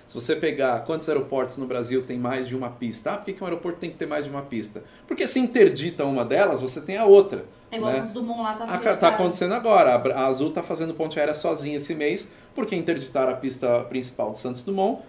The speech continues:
Speaker 1: e tem que operar a pista auxiliar. Por que que interditaram a principal? Pra reforma.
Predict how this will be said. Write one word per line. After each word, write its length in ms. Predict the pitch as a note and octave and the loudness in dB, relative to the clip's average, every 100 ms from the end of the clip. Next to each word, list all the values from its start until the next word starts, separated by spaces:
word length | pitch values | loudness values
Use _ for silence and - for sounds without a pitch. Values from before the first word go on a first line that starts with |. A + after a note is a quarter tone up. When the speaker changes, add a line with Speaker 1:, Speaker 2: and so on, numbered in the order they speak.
| - | -12
Speaker 1:
e 80 | A3+ | -6
tem 180 | - D3 | -4 -4
que 60 | D#3+ | -4
operar 260 | E3+ D#3+ | 0 0
a 20 | E3+ | -2
pista 260 | F3 - | -4 -6
auxiliar. 440 | F3+ - G#3 D#3 - | -6 -2 0 0 -2
Por 100 | B2+ | -10
que 100 | C#3+ | -8
que 100 | D3 | -6
interditaram 440 | C3 B2 A#2+ A2+ | -4 -4 -4 -4
a 40 | |
principal? 380 | - A2+ - E2+ | -6 -10 -10 -10
Pra 160 | - G2 | -8 -8
reforma. 500 | C#3 G#3 E3 G2+ | -4 4 4 2